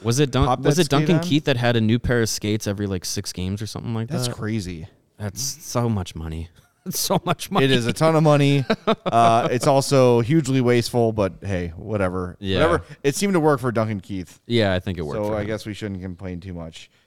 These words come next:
Speaker 2: Um,
Speaker 1: Anyways.
Speaker 2: l-, let's, let's focus a bit on Soderblom, Soderblom on this one.
Speaker 1: <laughs>
Speaker 2: Um,
Speaker 1: Soderblom.
Speaker 2: first period makes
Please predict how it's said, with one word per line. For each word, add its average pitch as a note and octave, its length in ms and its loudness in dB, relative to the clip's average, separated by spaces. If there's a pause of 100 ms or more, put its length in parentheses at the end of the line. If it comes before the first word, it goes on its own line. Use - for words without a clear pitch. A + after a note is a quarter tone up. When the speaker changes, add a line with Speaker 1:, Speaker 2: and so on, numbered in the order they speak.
(280)
Speaker 2:
Um, B2 160 2
Speaker 1:
Anyways. D#2+ 220 -2
Speaker 2:
l-, D#2+ 160 -8
let's, C#4 200 0
let's C4+ 220 -2
focus C#3+ 320 0
a B2 40 -4
bit A#2 120 0
on A2 140 0
Soderblom, G2+ 720 -4
Soderblom F#2 880 -8 (280)
on G#2 200 -2
this G#2 180 -2
one. F#2+ 260 -4 (220)
Speaker 1:
<laughs> - 240 -16
Speaker 2:
Um, A2 300 2
Speaker 1:
Soderblom. D#2+ 600 -4 (480)
Speaker 2:
first F#3 280 0
period D#3+ 320 2
makes C3 240 -2